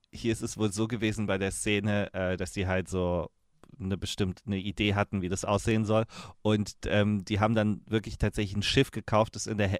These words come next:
äh, Mitte durchgesägt und dann auf diesen Strand gelegt, damit sie so diesen, damit sie, ja, dieses Skelett von einem Schiff da,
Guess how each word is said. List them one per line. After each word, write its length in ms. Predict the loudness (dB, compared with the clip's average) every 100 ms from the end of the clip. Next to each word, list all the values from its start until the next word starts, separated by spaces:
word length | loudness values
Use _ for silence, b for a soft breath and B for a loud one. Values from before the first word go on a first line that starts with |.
| -4
äh, 360 | 0 2 4 2
Mitte 280 | 0 0 2
durchgesägt 680 | 2 2 -2 0 0 0
und 100 | 0 2
dann 140 | 2
auf 140 | 0
diesen 260 | -2 -4 -4
Strand 440 | -6 -4 -4 -4
gelegt, 340 | -6 -6 -6 -6
damit 240 | -4 -6
sie 120 | -8
so 140 | -8 -8
diesen, 580 | -8 -8 -6 -6 -6 -12 _
damit 280 | -14 -14
sie, 300 | -12 -10 -10 -12
ja, 160 | -14 -14 _ b b b b -6
dieses 340 | -6 -4 -8
Skelett 440 | 0 2 2 0 0
von 200 | -2 0
einem 220 | -2 -4
Schiff 300 | -2 -4 -2
da, 340 | -2 -2 -4